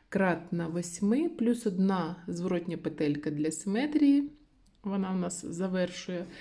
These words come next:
рядочок. І плюс дві кромкові петельки. Так.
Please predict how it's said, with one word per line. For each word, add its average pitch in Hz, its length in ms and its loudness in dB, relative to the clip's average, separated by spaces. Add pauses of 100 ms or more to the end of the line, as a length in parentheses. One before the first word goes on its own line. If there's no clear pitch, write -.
(240)
рядочок. 185 680 -2 (140)
І 285 180 8
плюс 254 640 2
дві 170 360 -4
кромкові 185 560 -2
петельки. 147 640 -10 (1800)
Так. - 640 -18